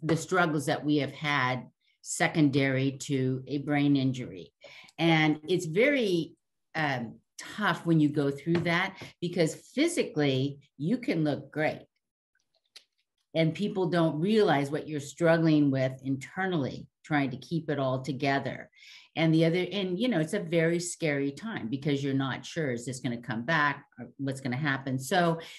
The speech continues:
in, for, uh, my story of how this all occurred was several years ago, I was at a swim meet, and I'm very physically active.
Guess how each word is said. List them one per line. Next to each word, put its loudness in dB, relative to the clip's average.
in, 0
for, 2
uh, 0
my 4
story 0
of -6
how 0
this -4
all -4
occurred -6
was 0
several 2
years 0
ago, -4
I 4
was 2
at -2
a -4
swim -2
meet, -2
and -4
I'm 0
very 2
physically 0
active. 0